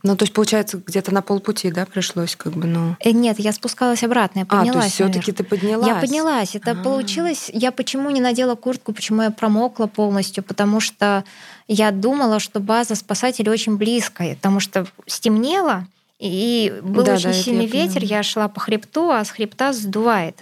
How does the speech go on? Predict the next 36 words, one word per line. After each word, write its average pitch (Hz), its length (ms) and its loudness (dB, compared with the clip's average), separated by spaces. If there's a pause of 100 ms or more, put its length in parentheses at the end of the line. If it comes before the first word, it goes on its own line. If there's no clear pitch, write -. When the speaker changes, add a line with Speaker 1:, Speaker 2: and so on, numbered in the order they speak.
(140)
Speaker 2:
А 190 100 4
идти 208 200 0
можно 254 260 2
только 240 240 -2
по - 80 0
хребту. 214 460 -2 (180)
Если 185 400 0 (140)
шаг - 280 2
влево, 208 260 2
шаг 185 200 -2
вправо, 311 380 0
там 220 420 -2
сыпуха, 311 600 -2
и 220 400 0
скатываешься, 190 680 -2
невозможно 190 600 2
идти. 185 300 -6 (720)
Speaker 1:
Я 214 160 4
в 214 60 -2
шоке, - 300 0
честно 185 380 -4
говоря. 180 360 0 (380)
А 175 80 4
второй 185 380 2
момент? 175 540 -2 (760)
Speaker 2:
Ну, 320 180 2
там 370 280 0
примерно 339 400 0
похожая 285 400 0
ситуация 214 760 0
на 202 180 2
другом 220 260 2
Speaker 1:
Еще 190 160 2
Speaker 2:
вулкане. 180 220 2
Speaker 1:
какой-то 196 220 0
вулкан. 240 500 -2